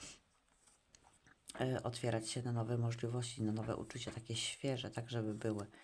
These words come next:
wraz, e, tutaj z budową stabilizacji, rodziny, planuje-, planowanie jakiegoś wyjazdu, by spełnić swoje marzenia, ale tutaj są energie toksyczne,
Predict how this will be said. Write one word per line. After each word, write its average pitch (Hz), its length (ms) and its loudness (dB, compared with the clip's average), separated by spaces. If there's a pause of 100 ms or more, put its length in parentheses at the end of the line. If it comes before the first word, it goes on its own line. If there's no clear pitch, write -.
(460)
wraz, 131 560 2
e, 113 640 2 (800)
tutaj 117 260 -2
z 120 60 -2
budową 113 600 2 (100)
stabilizacji, 117 800 -2
rodziny, 135 580 0 (360)
planuje-, 113 400 0 (180)
planowanie 117 460 2
jakiegoś 107 480 -2
wyjazdu, 123 400 0
by 127 100 -4
spełnić 110 360 0
swoje 113 200 -2
marzenia, 113 380 2
ale 107 180 0
tutaj - 180 -4
są - 220 -2
energie 110 400 0
toksyczne, - 640 -4